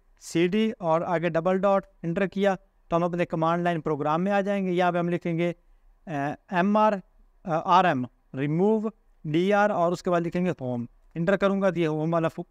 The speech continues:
जो हमारे पास फोल्डर था वो भी डिलीट हो गया।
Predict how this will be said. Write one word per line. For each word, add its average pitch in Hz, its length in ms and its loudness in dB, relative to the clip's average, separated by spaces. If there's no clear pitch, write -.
जो 156 320 0
हमारे 151 160 0
पास 160 260 -2
फोल्डर 165 280 2
था 170 120 0
वो 165 120 2
भी 160 100 2
डिलीट 131 360 0
हो 120 120 -2
गया। 117 140 -6